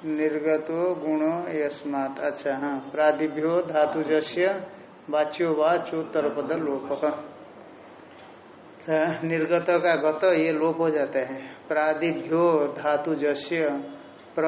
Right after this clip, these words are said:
आदि से धातु से जो बना है अर्थात कृदंत, जैसे यहाँ कहते हैं निर्गत, गत जो है वो कृदंत है, निर्गत।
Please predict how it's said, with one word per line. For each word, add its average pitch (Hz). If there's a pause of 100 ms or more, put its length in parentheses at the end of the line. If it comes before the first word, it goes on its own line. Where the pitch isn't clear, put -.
(220)
आदि 151
से 180 (360)
धातु 147
से 180
जो 160
बना 147
है 160
अर्थात 156 (160)
कृदंत, 139 (120)
जैसे 156
यहाँ 160
कहते 165
हैं 175
निर्गत, 156 (880)
गत 156 (120)
जो 170
है 165
वो 160
कृदंत 160 (120)
है, 156 (500)
निर्गत। 156